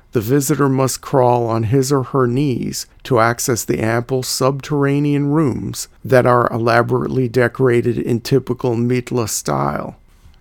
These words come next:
South of the church or north group is the columns group, also called the palace group.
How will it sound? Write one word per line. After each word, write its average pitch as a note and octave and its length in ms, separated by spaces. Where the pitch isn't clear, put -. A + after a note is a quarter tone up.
South C#3+ 440
of C3 140
the C#3 100
church C3 520
or A2+ 160
north C#3 400
group - 400
is A#2+ 220
the A#2+ 80
columns C#3+ 600
group, - 400
also A2+ 380
called A#2+ 400
the B2+ 80
palace D#3 540
group. - 400